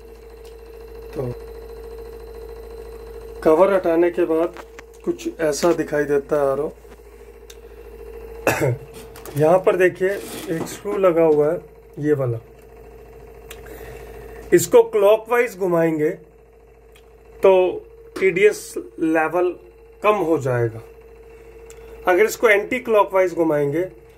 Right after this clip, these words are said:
तो टीडीएस level increase हो जाएगा। इस तरह से आप टीडीएस का लेवल निकाल सकते हैं। तो पर इसमें एक problem और है, इस tank में जो पानी है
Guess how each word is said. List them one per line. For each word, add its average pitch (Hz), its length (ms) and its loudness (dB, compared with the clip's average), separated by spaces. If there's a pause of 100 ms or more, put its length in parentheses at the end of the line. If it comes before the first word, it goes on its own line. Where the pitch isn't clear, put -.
(200)
तो 165 60 -4
टीडीएस 170 480 2
level 160 380 2 (220)
increase 143 520 -2
हो 113 100 -2
जाएगा। 113 400 -6 (760)
इस 214 200 2
तरह 190 220 6
से 175 160 0
आप 160 260 -2
टीडीएस 147 380 -6
का 151 120 -6
लेवल 131 360 -4 (320)
निकाल 131 400 0
सकते - 340 -12
हैं। - 200 -18 (1000)
तो 131 440 2 (260)
पर 160 100 6
इसमें 170 240 4
एक - 80 2
problem 175 380 4
और 165 180 4
है, 185 140 -4 (520)
इस 240 280 -4
tank 233 360 4
में 269 180 4
जो 254 120 -2
पानी 202 380 2
है 156 300 -2